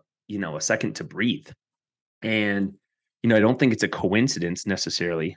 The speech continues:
but, like, if something bad is gonna happen, like, you're gonna spill your coffee,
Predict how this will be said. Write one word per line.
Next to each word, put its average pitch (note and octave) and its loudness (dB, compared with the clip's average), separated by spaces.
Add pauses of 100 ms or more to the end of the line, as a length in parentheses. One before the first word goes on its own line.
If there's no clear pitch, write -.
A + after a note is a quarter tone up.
(120)
but, G#2 0
like, E2 -2 (520)
if G#2+ 0
something C#3 0
bad G2 2
is F2 -4
gonna E2+ -6
happen, D#2+ -10
like, D#2+ -6 (380)
you're G2 4
gonna F#2 2
spill A2+ 2
your G#2+ 2
coffee, - -6